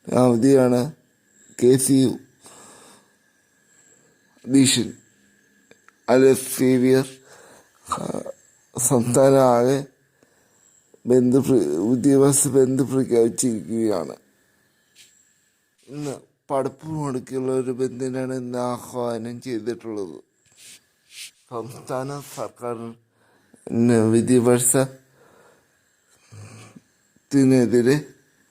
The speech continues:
വികല വിദ്യാഭ്യാസത്തിനെതിരെ, പിന്നെ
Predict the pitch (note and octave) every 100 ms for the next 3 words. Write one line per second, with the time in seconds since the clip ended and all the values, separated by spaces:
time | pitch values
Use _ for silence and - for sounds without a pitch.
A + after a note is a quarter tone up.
0 | _ _ _ - A#2+ C3+ C3 C3+ C3+ C#3
1 | A#2 - _ _ _ - - - - G2+
2 | B1+ D#2 A#2 C3 B2 A2+ B2+ B2+ G#2+ -
3 | B2 B2+ A#2 G#2+ F#2+ D2 - _ _ -
4 | _ _ - A2+ A#2 G2